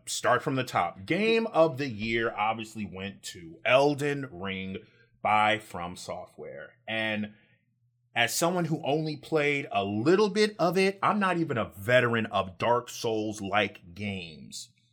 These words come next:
Or I guess Souls-like. The proper term is just Souls-like games. But that game was a well-crafted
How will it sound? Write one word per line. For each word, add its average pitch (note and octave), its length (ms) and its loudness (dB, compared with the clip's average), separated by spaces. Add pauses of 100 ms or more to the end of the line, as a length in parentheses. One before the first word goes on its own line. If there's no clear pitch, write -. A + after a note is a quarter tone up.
(160)
Or C3 100 4
I - 20 2
guess C#3 200 0
Souls-like. F#2+ 720 0
The G#2 80 -10
proper E3 300 0
term A#2 240 -2
is G2 80 -2
just G#2 240 -4
Souls-like G2 680 -2
games. A2+ 460 -2 (560)
But B2+ 220 2
that D3+ 260 4
game C#3+ 480 -2 (840)
was G2+ 600 0 (280)
a G#2+ 200 0 (200)
well-crafted A#2 1900 2